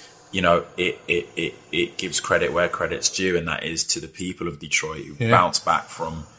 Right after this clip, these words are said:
Speaker 1: you know, immeasurable kind of, um, obstacles that, that a lot of cities, you know, would have, uh, possibly been beaten by. And it's
Speaker 2: Yeah.
Speaker 1: called Detroit because they maintain their spirit,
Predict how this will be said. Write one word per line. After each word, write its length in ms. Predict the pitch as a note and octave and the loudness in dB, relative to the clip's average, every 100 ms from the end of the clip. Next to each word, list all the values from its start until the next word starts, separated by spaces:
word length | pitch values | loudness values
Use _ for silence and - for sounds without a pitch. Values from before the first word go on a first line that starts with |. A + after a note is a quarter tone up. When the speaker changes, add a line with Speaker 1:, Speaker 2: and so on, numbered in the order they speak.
| - _ _ | -20 _ _
Speaker 1:
you 80 | D#2 | -6
know, 100 | D2 - - - | -4 -6 -14 -6
immeasurable 1200 | F2+ F2+ F#2 F#2+ G2 F#2+ G2 E2 D#2 C2+ B1+ - - | -2 0 2 4 4 4 0 0 -2 -6 -6 -10 -10
kind 360 | - E2+ D#2+ | -6 -4 -6
of, 320 | D2+ D2 - - - - - - | -8 -8 -10 -10 -16 -20 -20 -8
um, 760 | - E2 D#2+ D#2+ D#2 D#2 D#2 D2+ - _ _ _ _ _ _ | 0 2 2 -2 -4 -8 -10 -12 -16 _ _ _ _ _ _
obstacles 760 | - G#2+ - - C#2 A#1 - - - | 2 4 2 -2 -6 -4 -4 -2 4
that, 200 | F#2+ - | 4 6
that 160 | F#2+ | 2
a 40 | F2+ | 4
lot 420 | F#2+ F#2+ F#2+ - | 2 6 8 6
of 260 | D#2 D#2+ - | 2 -4 4
cities, 600 | - E2 - E2 D#2 - | 4 4 -2 -4 -2 -2
you 80 | E2+ | -2
know, 200 | D2+ - | -10 -10
would 160 | D#2+ D#2+ | -10 -10
have, 240 | D2 - _ _ _ _ - | -12 -16 _ _ _ _ -10
uh, 320 | D#2 D#2+ D#2 - _ - | -8 -6 -6 -8 _ 0
possibly 300 | - F2+ E2 | 0 0 -2
been 160 | E2 | -4
beaten 300 | D2+ F2+ C#2+ | -4 -6 -6
by. 220 | C#2+ A#1 - - | -10 -10 -12 -10
And 80 | E2 | 0
it's 120 | A#2 | 4
Speaker 2:
Yeah. 120 | A2+ | 4
Speaker 1:
called 120 | F#2 | 2
Detroit 420 | F2+ - F#2 F2 - | -2 2 4 4 2
because 300 | - D2 - | -8 -6 -4
they 100 | E2 | -4
maintain 520 | E2 E2 - F2 E2+ | -6 -4 -2 0 -2
their 100 | D#2 | 2
spirit, 460 | - E2 D#2 D2+ | 2 2 -4 -6